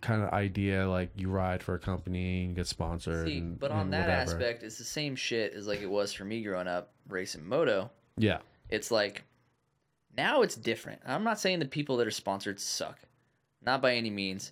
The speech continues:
Speaker 1: No.
Speaker 2: But, like, it's more about how much Instagram weight you carry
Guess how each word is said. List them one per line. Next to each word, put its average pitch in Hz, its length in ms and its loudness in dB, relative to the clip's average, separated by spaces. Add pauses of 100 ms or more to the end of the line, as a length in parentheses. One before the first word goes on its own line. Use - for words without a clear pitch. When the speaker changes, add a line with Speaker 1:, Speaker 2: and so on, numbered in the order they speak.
Speaker 1:
No. 110 220 6
Speaker 2:
But, 139 160 4
like, 131 340 4 (280)
it's 123 200 0
more 220 280 6
about 160 340 8
how 147 160 6
much 143 460 4 (120)
Instagram 123 640 2
weight 110 280 4
you 107 120 -2
carry 104 540 2